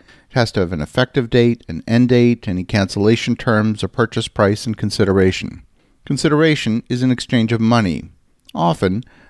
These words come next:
this is merely a, an earnest money deposit towards the purchase price. Of course, the contract must also define exactly what is being sold, and in real estate, that usually consists of a legal description of the property. In this case, all of the leverage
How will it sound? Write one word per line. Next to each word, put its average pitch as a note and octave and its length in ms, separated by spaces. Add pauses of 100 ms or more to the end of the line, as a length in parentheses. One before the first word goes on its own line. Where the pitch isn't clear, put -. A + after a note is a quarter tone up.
(120)
this D3+ 200
is D#3 160
merely B2 420
a, B2 60 (220)
an B2+ 260
earnest A#2+ 360
money G#2+ 240
deposit A2 640
towards G2+ 440
the - 80
purchase B2 340
price. - 500 (300)
Of G#2+ 120
course, B2 220
the - 80
contract C3 460
must A#2 220
also B2 280
define A#2 420
exactly G#2+ 480
what G2 200
is F#2+ 80
being F#2 240
sold, G2 480 (120)
and F2+ 140
in G2 100
real B2+ 200
estate, G#2+ 420 (400)
that A2 140
usually A2+ 300
consists A2 400
of G#2 80
a G#2 60
legal G2 260
description G2+ 480
of F2 60
the F2 80
property. G2+ 500 (500)
In B2 80
this E3+ 200
case, G2+ 320 (460)
all C#3+ 220
of D3 120
the D#3 100
leverage G2+ 720